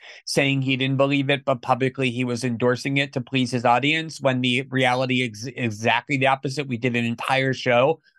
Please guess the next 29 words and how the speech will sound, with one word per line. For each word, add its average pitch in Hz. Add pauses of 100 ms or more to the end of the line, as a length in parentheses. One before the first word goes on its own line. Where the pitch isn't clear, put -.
on 143
what 135
Tucker 143
was 131
saying 143
in 143
real 127
time. 127
And 151
as 120
you 147
just 147
said, 160 (260)
he 175
went 208
out 147
on 107
a 92
huge 240
limb. 156
He 135
angered 180
a 110
large 135
part 165
of 135
the 131
Fox 123
audience 117